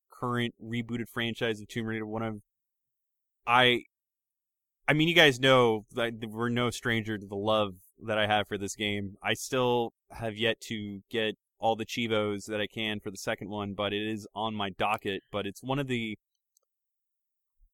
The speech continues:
in, in, in concern to a game that, like, dynamically, uh, just fucking punctuates everything that's so, j-, j-, so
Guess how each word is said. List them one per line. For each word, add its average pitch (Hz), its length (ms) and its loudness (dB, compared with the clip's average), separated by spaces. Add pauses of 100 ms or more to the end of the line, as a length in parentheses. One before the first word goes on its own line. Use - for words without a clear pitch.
(160)
in, - 140 -4
in, 151 200 0
in 151 180 -2
concern 165 480 0
to 170 140 -2
a 147 40 0
game 139 340 2
that, 123 180 2
like, 113 240 -2
dynamically, 127 1000 0 (580)
uh, 107 260 -2 (760)
just - 260 -10 (760)
fucking 131 300 -2
punctuates 135 560 -2
everything 131 440 0
that's 117 180 -2
so, 131 840 0 (1700)
j-, 160 200 -12
j-, 147 180 -12
so 165 960 4